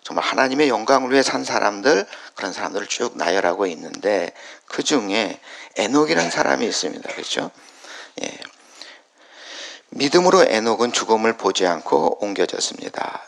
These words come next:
에녹은 옮겨지기 전에 하나님을 기쁘시게 하는 자라 증거를 받았습니다. 에녹이 몇 살 살았냐 하면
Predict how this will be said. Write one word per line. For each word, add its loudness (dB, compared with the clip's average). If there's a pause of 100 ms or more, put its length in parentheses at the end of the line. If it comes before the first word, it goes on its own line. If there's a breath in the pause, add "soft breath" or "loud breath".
에녹은 2
옮겨지기 0
전에 0 (180 loud breath)
하나님을 -4
기쁘시게 -2
하는 0
자라 4 (380 loud breath)
증거를 -4 (240 loud breath)
받았습니다. -8 (600 loud breath)
에녹이 2
몇 2
살 -2
살았냐 -4 (340)
하면 0